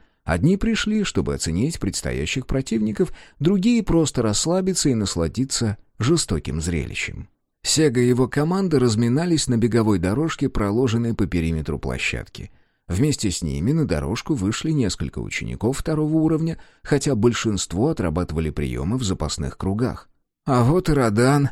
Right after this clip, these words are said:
Бегущий рядом с Сега Коленки кивком указал до крепыша мирканианца. Оттачивая наступательный шаг, тот напоминал быка в клетке.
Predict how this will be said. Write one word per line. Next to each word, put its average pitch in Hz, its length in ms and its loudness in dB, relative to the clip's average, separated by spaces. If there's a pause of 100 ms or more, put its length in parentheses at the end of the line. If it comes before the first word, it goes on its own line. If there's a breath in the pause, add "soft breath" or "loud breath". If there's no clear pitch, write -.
(480)
Бегущий 113 480 4
рядом 104 300 2
с - 40 -2
Сега 92 320 0
Коленки 113 540 0
кивком 92 440 0
указал 113 440 0
до 127 240 2
крепыша 120 640 0
мирканианца. 104 920 -2 (500)
Оттачивая 143 560 2
наступательный 113 640 0
шаг, 185 300 -4 (300 soft breath)
тот 214 220 4
напоминал 135 560 2
быка 104 420 0
в - 100 -12
клетке. - 540 -4